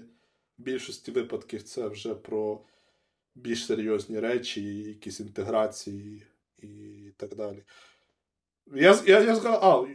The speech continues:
я обіц-, ви обіцяли згадати щось про якісь Enterprise A P I, я нічого не розказав, ну, крім C C T V, цих камер спостереження. Є ще різні там, наприклад, смарт-ліфти, смарт-будинки, які там міряють температуру,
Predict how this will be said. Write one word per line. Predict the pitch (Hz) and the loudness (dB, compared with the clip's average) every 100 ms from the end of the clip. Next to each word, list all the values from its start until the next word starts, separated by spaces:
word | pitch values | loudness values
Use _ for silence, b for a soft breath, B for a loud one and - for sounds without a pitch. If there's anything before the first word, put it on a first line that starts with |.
| - | -6
я | 165 175 | 2 4
обіц-, | 196 190 - | 4 0 4
ви | 185 | 8
обіцяли | 208 190 190 214 208 | 10 8 4 6 6
згадати | 143 165 185 175 | 4 2 0 -2
щось | 151 165 | -10 -8
про | 180 | -8
якісь | 147 160 | -8 -6
Enterprise | 170 160 165 - 226 196 | -4 -4 -4 2 2 2
A | 120 117 | -2 -2
P | |
I, | 127 120 113 | -2 -2 -4
я | 113 | -6
нічого | 127 117 135 | -10 -8 -8
не | 123 | -8
розказав, | 123 - 131 123 - - | -10 -8 -6 -6 -8 -14
ну, | 143 | -14
крім | 139 123 | -12 -14
C | 123 - | -16 -16
C | 127 - | -12 -12
T | 123 120 | -12 -10
V, | 117 | -10
цих | 113 107 - _ _ - | -10 -14 -20 _ _ -6
камер | 135 123 117 - _ _ | -4 -4 -8 -12 _ _
спостереження. | - - - - 135 175 190 143 b b b b | -18 -14 -10 -4 -2 -2 -2 -6 b b b b
Є | 139 214 | -2 0
ще | 214 | 0
різні | 196 180 156 | -2 -4 -2
там, | 147 | -2
наприклад, | 143 143 139 143 | -2 -6 -6 -8
смарт-ліфти, | - 151 156 156 123 113 - 180 | -4 0 2 0 -10 -8 0 0
смарт-будинки, | 196 - 135 131 113 117 139 180 196 147 | 0 -2 -4 -4 -8 -4 -2 -4 -6 -10
які | 120 - | -12 -14
там | - 110 | -12 -12
міряють | 127 120 113 110 | -8 -4 -4 -4
температуру, | 113 101 113 110 - 190 170 143 | -16 -14 -14 -10 -6 -4 -2 -4